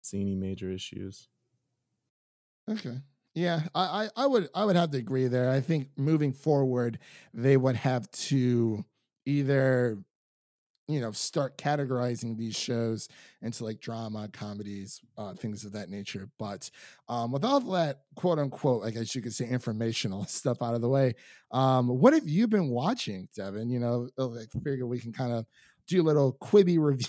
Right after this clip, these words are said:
Speaker 2: <laughs> Quibi reviews of the shows we've been watching on our streaming review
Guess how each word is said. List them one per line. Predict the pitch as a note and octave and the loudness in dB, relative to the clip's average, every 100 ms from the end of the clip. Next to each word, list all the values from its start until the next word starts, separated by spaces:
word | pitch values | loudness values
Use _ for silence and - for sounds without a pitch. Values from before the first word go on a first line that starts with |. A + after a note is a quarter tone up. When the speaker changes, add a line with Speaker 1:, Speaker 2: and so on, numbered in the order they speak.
| - | -2
Speaker 2:
<laughs> | F3 | 2
Quibi | D#3+ F3 - F#3+ E3+ D#3+ | 4 2 2 2 4 4
reviews | C#3+ C3+ D#3 D3+ B2+ | 4 4 4 4 2
of | C3 | 0
the | B2+ | 0
shows | - A#3+ G#3+ C#3+ | 4 6 6 2
we've | B2 | -4
been | A#2+ | -2
watching | A#2+ A#2 A2 A#2+ A#2+ A#2 _ _ _ _ | -2 -2 -4 -4 -4 -6 _ _ _ _
on | B2 B2 B2 B2 A#2+ A#2 - - | -2 2 2 0 -2 -4 -10 -8
our | G#2+ A#2 | -6 -6
streaming | - F#3 A#3 A2 G2+ | -6 -6 -4 -6 -8
review | A2 G2+ F2+ | -8 -8 -14